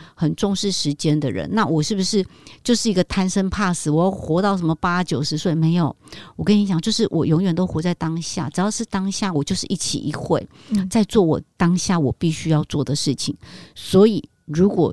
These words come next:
Speaker 1: 就此时此刻我 say goodbye 了，我都不会难过，因为我觉得我不管我的人生的任何的一个时刻，我都好努力在过，而且我过得很喜欢、很充实，我有努力去活出我想要的样貌。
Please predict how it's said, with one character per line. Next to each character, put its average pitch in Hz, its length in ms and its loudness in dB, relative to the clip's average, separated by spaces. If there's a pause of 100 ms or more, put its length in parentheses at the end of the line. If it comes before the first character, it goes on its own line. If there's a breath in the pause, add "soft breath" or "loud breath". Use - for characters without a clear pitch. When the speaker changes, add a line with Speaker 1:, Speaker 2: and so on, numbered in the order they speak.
Speaker 1:
就 202 220 -2
此 - 220 0
时 156 200 -4
此 - 220 -6
刻 175 340 0 (360 soft breath)
我 185 120 0
say 190 220 4
goodbye 151 380 0
了， - 140 -6
我 147 120 0
都 180 160 2
不 151 140 -4
会 170 140 4
难 143 260 0
过， - 240 -8
因 240 100 4
为 240 60 4
我 185 40 2
觉 156 140 0
得 170 160 0 (540 soft breath)
我 170 140 4
不 254 140 0
管 160 280 2
我 151 160 2 (140)
的 175 140 2
人 165 200 2
生 220 200 0
的 202 100 2
任 208 180 0
何 160 200 0 (180)
的 175 100 -2
一 165 80 2
个 185 120 -2
时 160 200 -4
刻， 196 200 -2
我 160 100 -2
都 185 140 2
好 160 160 0
努 165 160 0
力 165 160 -2
在 160 180 -2
过， 156 260 0
而 185 60 4
且 - 100 -2
我 147 200 0
过 180 160 0
得 151 260 -2
很 - 260 0
喜 - 240 -6
欢、 151 300 -2
很 139 160 0
充 143 260 0
实， - 160 -4 (540 loud breath)
我 190 100 2
有 220 140 6
努 190 200 4
力 202 140 2
去 208 160 -2
活 160 280 -2
出 - 200 0
我 165 140 4
想 151 220 -2
要 165 120 0
的 147 140 -2
样 147 180 2
貌。 139 320 -4